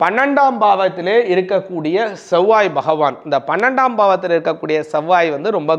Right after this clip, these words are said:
கவனத்தில் கொள்ள வேண்டியது. ஐந்தாம் அதிபதி பன்னெண்டாம் பாவத்துல போறதுனால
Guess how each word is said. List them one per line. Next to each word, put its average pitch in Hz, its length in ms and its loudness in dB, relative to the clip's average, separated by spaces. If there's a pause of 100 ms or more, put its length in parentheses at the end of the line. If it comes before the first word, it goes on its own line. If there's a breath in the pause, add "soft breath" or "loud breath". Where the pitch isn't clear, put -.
(140)
கவனத்தில் 160 560 -2
கொள்ள 151 200 0
வேண்டியது. 135 320 0 (380 loud breath)
ஐந்தாம் 254 460 2
அதிபதி 208 280 -2 (120)
பன்னெண்டாம் 208 420 0
பாவத்துல 170 420 0
போறதுனால 160 560 0